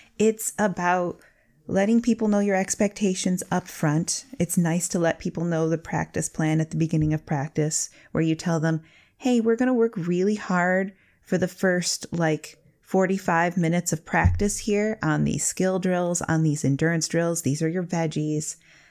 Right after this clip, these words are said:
But then I promise we're gonna spend, like, the next forty-five minutes scrimmaging. And it's gonna be amazing. And we're gonna work on our teamwork, and we're gonna work on some plays, and we're gonna have so much fun doing it. And then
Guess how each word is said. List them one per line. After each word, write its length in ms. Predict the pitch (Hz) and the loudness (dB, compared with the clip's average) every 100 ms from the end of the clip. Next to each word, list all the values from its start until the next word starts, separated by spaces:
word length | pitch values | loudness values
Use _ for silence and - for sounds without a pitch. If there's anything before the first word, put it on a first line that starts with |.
| _ | _
But 260 | - 175 - | -4 -4 0
then 360 | 190 170 151 156 - _ - | 2 2 2 -2 -10 _ -6
I 100 | 185 | -2
promise 420 | 202 196 165 - | 0 0 0 0
we're 140 | 180 | 2
gonna 220 | 226 196 | 2 0
spend, 600 | 165 - 170 160 147 156 | -2 -4 -2 0 0 0
like, 380 | 156 147 143 - - | -2 -2 -2 -8 -4
the 100 | 160 | 2
next 460 | 185 269 311 233 - | 4 6 4 2 -4
forty-five 640 | 175 160 165 165 151 151 | -2 -2 -2 0 0 2
minutes 480 | 160 156 143 - - _ _ _ _ | 2 2 0 -4 -10 _ _ _ _
scrimmaging. 1300 | - - - - - 196 185 160 - 151 - - - _ - - _ | -8 -8 -6 -8 -2 2 2 0 -2 -4 -4 -8 -10 _ -14 -14 _
And 140 | 180 175 | -2 0
it's 120 | - | 0
gonna 160 | 190 180 | 0 2
be 120 | 196 | 2
amazing. 560 | 165 180 180 180 165 | 2 2 2 0 0
And 100 | 147 | 0
we're 80 | 147 | 0
gonna 160 | 156 151 | 0 -2
work 180 | 147 156 | -2 -2
on 80 | |
our 120 | 143 139 | -2 -2
teamwork, 720 | - 196 196 196 196 190 - - - | 0 0 2 0 0 -2 -8 -20 -8
and 140 | 165 165 | -2 0
we're 100 | 156 | 2
gonna 140 | 165 | 2
work 240 | 147 151 160 | 0 0 -2
on 140 | 151 | -2
some 200 | - 151 | -2 -4
plays, 640 | - 196 185 180 185 180 - - - | -2 0 2 2 0 -2 -8 -20 -6
and 120 | 165 156 | -2 0
we're 120 | 156 | 0
gonna 160 | 160 | 0
have 480 | 160 151 147 147 139 _ | 0 -2 -2 -4 -6 _
so 280 | - - 226 | -10 0 4
much 180 | 277 208 | 4 4
fun 240 | - 156 | 0 2
doing 360 | 156 170 175 151 | 4 2 2 2
it. 260 | 156 156 - _ _ _ 175 | 2 0 -6 _ _ _ 0
And 180 | 170 | 2
then 340 | 226 254 240 | 4 4 2